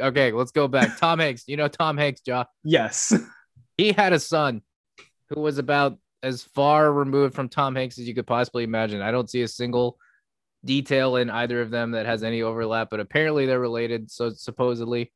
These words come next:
Speaker 1: And, uh, yeah, I think just Googling Chet Hanks right now, do you get that same vibe? <laughs>
Speaker 2: Um, I, I, I have to ask, are you sure that they're the same person? Like,
Speaker 1: Uh,
Speaker 2: not
Speaker 1: well,
Speaker 2: the
Speaker 1: they're
Speaker 2: same person, like, the son of the person.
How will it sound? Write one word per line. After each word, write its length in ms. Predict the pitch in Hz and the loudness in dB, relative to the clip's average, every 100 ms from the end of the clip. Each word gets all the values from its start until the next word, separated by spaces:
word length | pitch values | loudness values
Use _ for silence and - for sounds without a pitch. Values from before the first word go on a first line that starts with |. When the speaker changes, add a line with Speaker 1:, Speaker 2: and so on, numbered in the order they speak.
| _ _ _ - | _ _ _ -4
Speaker 1:
And, 380 | 110 113 113 113 | 0 2 2 2
uh, 640 | 113 113 110 110 110 107 - - | 4 4 2 0 0 -2 -6 -10
yeah, 220 | 110 104 - | -6 -6 -6
I 60 | 107 | -4
think 240 | 123 110 _ - | -4 -4 _ -4
just 180 | 165 147 | -2 6
Googling 460 | 175 170 170 151 | 6 8 6 2
Chet 220 | 135 147 | 2 2
Hanks 260 | 135 127 - | 2 -2 -2
right 160 | 120 113 | -2 -2
now, 200 | 110 107 | -2 -4
do 120 | 123 | -4
you 60 | |
get 180 | 123 127 | 0 0
that 160 | 127 117 | 0 -2
same 240 | 127 123 | -2 -4
vibe? 260 | 117 127 127 _ _ - | -2 -2 -2 _ _ -12
<laughs> 80 | - _ _ _ _ _ _ _ | -12 _ _ _ _ _ _ _
Speaker 2:
Um, 500 | 135 135 123 117 117 - - | 2 4 4 0 -6 -12 -8
I, 200 | 135 143 127 | -2 -2 0
I, 280 | 135 123 | -2 0
I 20 | 135 | 0
have 240 | 131 143 | 2 2
to 140 | - | 0
ask, 320 | 117 - 117 - | 0 -2 -2 -8
are 80 | 123 | -6
you 200 | 123 123 | -4 -4
sure 300 | - 135 131 | -4 0 0
that 160 | 127 | 0
they're 140 | 117 110 | -2 -4
the 120 | 110 | -4
same 220 | - 117 | -6 -8
person? 460 | 113 113 - 180 175 _ _ _ _ _ _ _ _ _ _ _ _ _ _ _ _ - | -6 -8 -2 -2 -4 _ _ _ _ _ _ _ _ _ _ _ _ _ _ _ _ -4
Like, 220 | 113 156 | 2 4
Speaker 1:
Uh, 40 | 113 | 6
Speaker 2:
not 60 | |
Speaker 1:
well, 140 | 160 165 | 4 4
Speaker 2:
the 60 | |
Speaker 1:
they're 80 | 135 | 4
Speaker 2:
same 120 | 156 | 4
person, 220 | 147 143 | 2 2
like, 140 | 135 123 | 0 -2
the 80 | 117 | -2
son 360 | - 151 135 | 0 2 2
of 160 | 117 117 | -2 -6
the 120 | 117 | -8
person. 500 | - 110 - 95 107 | -8 -12 -12 -16 -18